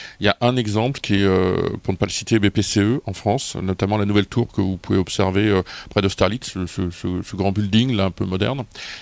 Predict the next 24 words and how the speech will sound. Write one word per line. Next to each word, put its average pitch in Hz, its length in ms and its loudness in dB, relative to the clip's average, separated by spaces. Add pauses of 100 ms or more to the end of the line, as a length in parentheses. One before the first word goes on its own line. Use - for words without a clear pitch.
(360)
Et 107 300 4
ils 107 180 -2
ont 110 120 4
introduit, 117 640 2
euh, 98 400 4 (240)
c'est - 160 2
la - 20 4
première 139 220 4
fois 139 140 4
que 104 60 -4
je 113 60 -2
l'ai 120 60 2
vu, 113 200 0
hein, 107 60 2
sur 104 160 2
l'ensemble 131 380 2
de - 20 2
toutes - 220 -4
les 117 160 2
installs 120 260 0
sur - 220 -8
vingt 101 200 -2
ans, 131 140 0 (580)
euh, 104 520 2